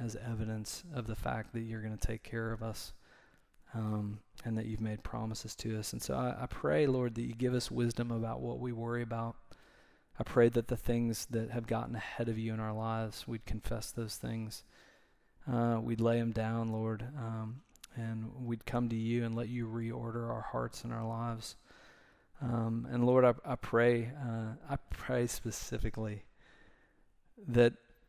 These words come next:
that my friends here and the friends that are watching, um, they would hear you say, "Are you not more valuable? You have value to me, child. Uh, rest, know that."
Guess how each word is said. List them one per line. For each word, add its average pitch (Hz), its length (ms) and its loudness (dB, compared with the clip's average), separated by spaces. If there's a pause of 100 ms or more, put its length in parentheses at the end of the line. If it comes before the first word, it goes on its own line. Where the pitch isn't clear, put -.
(140)
that 120 280 2
my 113 160 2
friends 120 460 2
here 117 520 2 (260)
and 110 280 -2
the 110 100 -10
friends 117 340 0
that 113 100 -2
are 117 40 -2
watching, 113 560 -2 (220)
um, 113 400 -4
they 120 160 0
would 123 160 0
hear 123 360 0
you 113 760 -2 (320)
say, 107 560 -6 (880)
"Are 120 100 2
you 117 160 2
not 117 240 -2
more 113 180 -2
valuable? 107 460 -6 (1080)
You 117 120 0
have 110 100 0
value 110 400 -2
to 107 40 -4
me, 107 120 -6
child. 107 420 -10 (720)
Uh, 113 160 -6
rest, 120 600 4 (120)
know 110 240 0
that." 110 300 -2